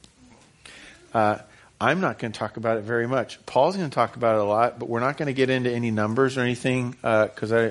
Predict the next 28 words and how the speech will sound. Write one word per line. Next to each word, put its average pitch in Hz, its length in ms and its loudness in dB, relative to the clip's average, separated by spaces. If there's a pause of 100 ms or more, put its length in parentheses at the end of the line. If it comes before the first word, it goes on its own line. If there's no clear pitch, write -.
I 107 300 -2 (800)
have 113 80 -6
a 107 60 -4
fundamental 113 800 0
disconnect 107 720 -4
with - 140 -6
that, 110 200 4
I 107 100 -2
think, 104 260 -8
biblically. 113 640 -4 (160)
Uh, 101 240 -6 (880)
and 107 140 -4
I, 107 100 -4
and 107 160 -2
I 101 140 -2
think 113 240 -6
I'll 101 80 -2
prove 120 240 -2
it 123 120 -4
to - 80 -8
you, 98 140 -2
actually, 98 380 -8
today 101 500 -4
in 104 160 -6
the 98 60 -6
passage. 104 560 -2 (420)
Uh, 104 320 0 (1040)
but, 147 380 2